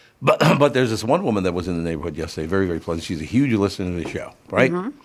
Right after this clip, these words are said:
Speaker 1: And so I was explaining to her how to do it. You just go to the App Store. And is there somewhere we can, like, put up a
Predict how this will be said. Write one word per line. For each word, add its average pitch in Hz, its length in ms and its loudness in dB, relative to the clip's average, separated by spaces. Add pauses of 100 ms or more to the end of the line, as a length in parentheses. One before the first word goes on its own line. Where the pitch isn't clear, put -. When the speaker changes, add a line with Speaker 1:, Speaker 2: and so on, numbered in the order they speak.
(920)
Speaker 1:
And 101 560 4
so 107 120 0
I - 40 6
was 95 100 0
explaining 95 360 -2
to 90 60 0
her 85 40 2
how 92 120 2
to 90 80 0
do 85 180 -2
it. 85 80 -2
You 85 60 -8
just 87 140 -8
go 92 100 0
to 92 60 0
the 95 160 2
App 95 220 2
Store. 92 500 0
And 87 260 -6 (280)
is 131 120 0
there 233 140 4
somewhere 196 540 4
we 156 160 4
can, 104 480 -2 (1120)
like, 101 200 -6
put 127 140 0
up 135 160 2
a 101 80 -4